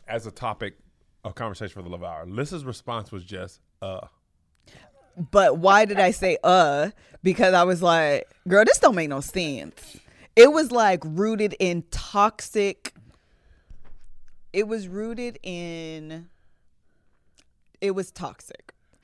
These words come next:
Speaker 2: She was basically saying
Speaker 1: You want me to play it real quick?
Speaker 2: Yeah, you can play it.
Speaker 1: I'll be trying to help Lissa get topics.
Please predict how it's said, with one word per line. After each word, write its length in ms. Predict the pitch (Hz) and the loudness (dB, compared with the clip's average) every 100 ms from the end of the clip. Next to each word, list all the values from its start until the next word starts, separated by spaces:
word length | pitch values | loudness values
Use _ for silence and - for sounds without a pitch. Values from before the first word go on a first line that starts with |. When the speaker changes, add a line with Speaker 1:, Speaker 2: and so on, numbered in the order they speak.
| _ | _
Speaker 2:
She 200 | - 254 | -8 -6
was 160 | 247 175 | -4 -4
basically 600 | 208 240 262 254 262 254 | -2 -2 -4 -12 -10 -10
saying 680 | - 185 160 143 143 143 | -8 -8 -8 -10 -12 -12
Speaker 1:
You 80 | 123 | -12
want 80 | 123 | -10
me 40 | 120 | -10
to 40 | |
play 200 | 131 131 | -8 -8
it 40 | |
real 140 | 127 131 | -8 -12
quick? 240 | 143 143 180 | -14 -16 -8
Speaker 2:
Yeah, 180 | 220 | -6
you 180 | 180 214 | -4 -6
can 120 | 330 | -10
play 240 | 254 180 165 | -6 -6 -6
it. 160 | - _ _ _ _ _ _ _ _ _ _ _ _ _ _ _ 107 | -10 _ _ _ _ _ _ _ _ _ _ _ _ _ _ _ _
Speaker 1:
I'll 60 | 104 | -20
be 80 | 110 | -16
trying 240 | 131 113 | -12 -12
to 80 | 92 | -12
help 200 | 95 62 | -14 -14
Lissa 280 | 92 90 85 | -16 -16 -18
get 220 | 90 - | -18 -18
topics. 580 | - 90 95 107 _ | -16 -16 -18 -20 _